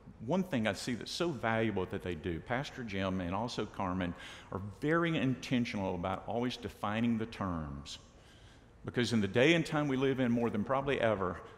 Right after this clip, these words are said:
we've gotta know what we're talking about, and we gotta define the terms so we know that the person we're talking to understands what we're saying, and they aren't just agreeing with us and thinking something completely different.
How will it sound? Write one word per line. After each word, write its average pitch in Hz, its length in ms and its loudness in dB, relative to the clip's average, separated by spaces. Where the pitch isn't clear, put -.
we've 98 160 -4
gotta 127 260 4
know 131 160 6
what 120 200 2
we're 117 100 0
talking 113 360 2
about, 87 580 0
and 98 80 -2
we 98 60 0
gotta 110 220 2
define 120 420 -2
the 127 60 0
terms 107 400 -2
so 92 140 -2
we 87 160 -4
know 95 360 0
that 147 160 -4
the 147 80 -4
person 123 360 -4
we're 107 80 -2
talking 101 380 -2
to 90 180 -6
understands 101 580 -2
what 107 100 -2
we're 101 120 -4
saying, 92 520 0
and 87 120 -2
they 92 120 2
aren't 117 240 0
just 120 200 -8
agreeing 120 540 0
with 90 120 -2
us 92 200 -4
and 82 160 -6
thinking 98 260 -2
something 87 340 -6
completely 92 460 -6
different. 82 420 -6